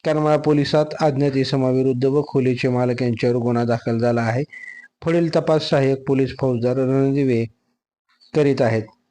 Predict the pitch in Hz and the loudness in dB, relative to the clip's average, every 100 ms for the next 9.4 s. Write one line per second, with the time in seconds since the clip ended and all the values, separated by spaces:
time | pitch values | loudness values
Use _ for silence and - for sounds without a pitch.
0 | _ _ _ - 170 160 156 160 160 147 | _ _ _ -6 -2 0 0 0 2 2
1 | 139 143 139 135 131 131 139 131 127 123 | 2 2 2 2 0 0 0 0 0 0
2 | 123 131 127 135 131 131 123 123 117 127 | -2 -2 -2 0 0 0 0 -2 -2 -4
3 | 123 123 120 123 120 120 117 135 - 143 | -2 -2 0 0 0 0 -2 -4 -2 0
4 | 131 131 131 127 123 120 - 127 120 131 | 2 2 0 0 0 -2 -2 -2 -2 -2
5 | 123 120 110 - 143 127 113 110 - - | -4 -4 -6 -2 0 0 0 -2 -6 -16
6 | - - - 147 127 147 156 135 143 127 | -20 -16 -6 -4 -2 0 2 2 -2 -2
7 | 139 131 123 - 147 175 - - 143 156 | 0 2 0 -2 -4 -6 -12 -6 -2 0
8 | 139 147 143 143 139 135 135 131 135 123 | 2 2 4 0 0 -2 0 0 0 0
9 | 123 123 135 | 0 0 0